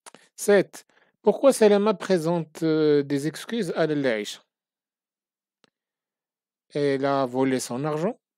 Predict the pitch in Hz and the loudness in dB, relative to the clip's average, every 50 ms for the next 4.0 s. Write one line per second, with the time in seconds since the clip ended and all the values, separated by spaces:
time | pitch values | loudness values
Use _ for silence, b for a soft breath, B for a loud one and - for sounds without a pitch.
0 | _ _ _ _ _ _ _ - 165 160 151 156 151 147 151 160 151 147 147 143 | _ _ _ _ _ _ _ -4 -4 -2 0 0 -2 -2 -2 -2 0 0 0 -2
1 | - - 165 156 151 147 131 123 127 139 135 143 139 131 135 135 131 120 120 123 | -2 -2 -2 0 0 0 -2 -4 -6 -8 -6 -6 -6 -6 -4 -4 -4 -6 -6 -10
2 | 120 123 123 123 127 131 131 147 160 160 180 214 233 _ _ _ _ _ _ _ | -10 -8 -8 -6 -6 -6 -6 -6 -6 -6 -8 -8 -10 _ _ _ _ _ _ _
3 | _ _ _ _ _ _ _ _ - - 185 196 185 180 170 175 175 190 208 | _ _ _ _ _ _ _ _ -2 0 2 2 2 2 0 0 0 0 0